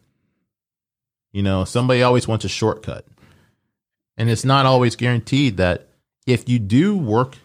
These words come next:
your ass off, it's not gonna be the end result of what you possibly wanted. And on the flip side of that, it's just like, you know, you gotta learn how to pivot too.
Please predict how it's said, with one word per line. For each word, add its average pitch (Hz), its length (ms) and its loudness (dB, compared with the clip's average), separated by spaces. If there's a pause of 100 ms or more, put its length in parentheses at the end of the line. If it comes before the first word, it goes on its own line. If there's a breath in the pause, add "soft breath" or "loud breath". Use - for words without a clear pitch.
your 104 160 -4
ass 160 320 0
off, 95 240 0
it's 98 140 -8
not 113 180 0
gonna 104 160 -4
be 101 380 -4 (1000)
the 214 80 -8
end 143 160 0
result 135 300 2
of 123 60 0
what 120 180 0
you 113 60 -8
possibly 113 340 -2
wanted. 127 380 -4 (920)
And 110 80 -6
on 110 60 0
the 107 80 0
flip 170 220 -4
side 110 220 2
of 87 60 2
that, 110 200 0
it's 117 140 -2
just 123 180 -4
like, 120 180 -2
you 120 120 -2
know, 123 100 0
you 120 120 0
gotta 127 140 2
learn 131 120 2
how 131 80 2
to 113 80 0
pivot 170 360 -2
too. 131 320 -4